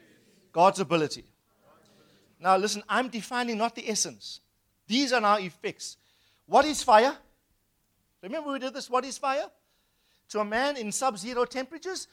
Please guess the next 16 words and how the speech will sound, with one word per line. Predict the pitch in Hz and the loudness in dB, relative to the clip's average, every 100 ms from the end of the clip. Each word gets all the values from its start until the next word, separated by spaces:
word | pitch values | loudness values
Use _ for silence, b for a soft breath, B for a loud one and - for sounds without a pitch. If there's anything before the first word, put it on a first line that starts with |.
| b | b
fire | - 233 240 233 | -2 0 0 -4
is | 254 262 240 | -6 -6 -4
a | |
source | 247 233 220 214 | -4 -2 -6 -2
of | 262 330 - _ _ _ | 0 0 -4 _ _ _
heat | - 285 - - | -12 -10 -10 -12
or | 190 | -8
warmth. | 190 262 160 _ _ _ _ _ _ - | 0 0 0 _ _ _ _ _ _ -4
To | 226 | -2
a | |
cook, | - - 311 - - _ _ _ _ _ - | -2 -4 -6 -6 -20 _ _ _ _ _ -8
a | |
source | - 240 240 240 | -4 0 0 0
of, | 226 220 - | -2 -2 -6
of | 151 | -6
heat. | 233 233 - | -6 -8 -8